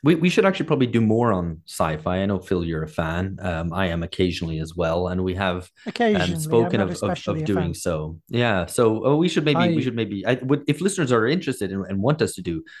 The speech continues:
Speaker 1: um, some stuff on sci-fi, do let us know, George.
Speaker 3: I have a, I disagree with Eli's, um,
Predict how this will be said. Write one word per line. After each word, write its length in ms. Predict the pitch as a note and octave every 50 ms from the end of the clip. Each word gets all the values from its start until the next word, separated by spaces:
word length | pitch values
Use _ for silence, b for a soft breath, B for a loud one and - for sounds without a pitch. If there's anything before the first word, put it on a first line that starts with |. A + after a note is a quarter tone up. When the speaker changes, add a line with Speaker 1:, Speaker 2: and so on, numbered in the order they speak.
| B B B B
Speaker 1:
um, 180 | E2+ E2+ E2 D#2
some 200 | - F#2+ F2+ -
stuff 180 | - F2 -
on 100 | D#2 D#2+
sci-fi, 380 | - - D2+ D2 - - D#2 D2+
do 160 | D#2 E2+ F2+
let 160 | F2 E2+ D#2+
us 160 | D#2 - -
know, 300 | F2+ F2+ E2 D#2 D#2 E2 - _ _ _ -
George. 260 | - G2 E2+ - - - _ _ _ -
Speaker 3:
I 100 | D3+ F3
have 260 | D#3 F3+ F3+ C#3+ C3+
a, 440 | C#3 C3 B2+ B2 B2 A#2+ A#2 A#2 A#2 - _ -
I 100 | C3+ D3
disagree 540 | D3 D3 E3 D#3 - C3 A#2 B2 B2 B2 A#2
with 120 | A2+ G#2+
Eli's, 600 | A2+ A2+ A2 A2 A2 A2 G#2+ G#2+ G#2 - - - - _ -
um, 580 | A#2 G#2+ G#2+ G#2+ G#2+ G#2+ G#2+ G#2 G#2 G#2 -